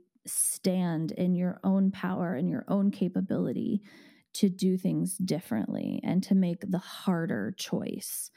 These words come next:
when it comes to difficult moments with your children, if, whether it's their big emotions, um,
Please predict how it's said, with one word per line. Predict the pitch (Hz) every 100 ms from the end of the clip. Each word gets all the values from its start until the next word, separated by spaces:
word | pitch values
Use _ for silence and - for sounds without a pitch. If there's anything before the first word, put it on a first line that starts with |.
| - - _
when | - 185
it | 160 -
comes | - - - 185 - - _
to | - - 156 107 107 104 - _ _ _ _ _ _ _ _ _ _ _ 190
difficult | 185 190 190 185 180 -
moments | 170 170 92 - - -
with | 190 113 190 - -
your | 175
children, | 160 - 151 - 104 64 - -
if, | 165 - - -
whether | 185 175 160
it's | 175
their | - 202
big | 208 196
emotions, | 196 180 180 - 190 175 170 180 - - - - -
um, | - 175 165 - 95 - - -